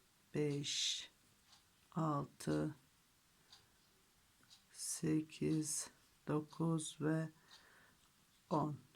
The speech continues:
Bir tane hemen tığ battısından sık iğnesi yapıyoruz. Bu şekilde yapraklarımızı hazırlıyoruz. Orta boy bir örümcek yapıyoruz.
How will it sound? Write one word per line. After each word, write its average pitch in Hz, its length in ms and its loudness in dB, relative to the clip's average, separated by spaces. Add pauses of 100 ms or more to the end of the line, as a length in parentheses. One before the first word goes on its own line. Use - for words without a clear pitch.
(200)
Bir 196 300 6
tane - 460 -2 (100)
hemen 156 640 2 (1000)
tığ 185 300 4
battısından - 920 0
sık - 420 -4
iğnesi - 540 0
yapıyoruz. 160 1080 2 (2250)
Bu 185 60 6
şekilde 147 1000 0 (320)
yapraklarımızı 156 1400 2 (220)
hazırlıyoruz. - 880 -4 (840)
Orta 175 500 4
boy 127 280 2
bir 156 260 2
örümcek 165 760 2
yapıyoruz. 165 1120 4